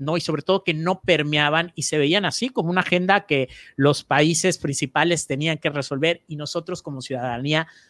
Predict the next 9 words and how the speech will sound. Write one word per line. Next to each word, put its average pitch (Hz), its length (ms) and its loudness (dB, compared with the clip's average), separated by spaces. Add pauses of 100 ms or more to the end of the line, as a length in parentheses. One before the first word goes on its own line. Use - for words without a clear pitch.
(100)
¿dónde 165 420 2
quedamos? 117 460 -2
Entonces, 175 420 2 (260)
ese 208 200 2
es 226 120 -2
uno 233 200 4
de 220 80 6
los 160 180 2
primeros 175 680 6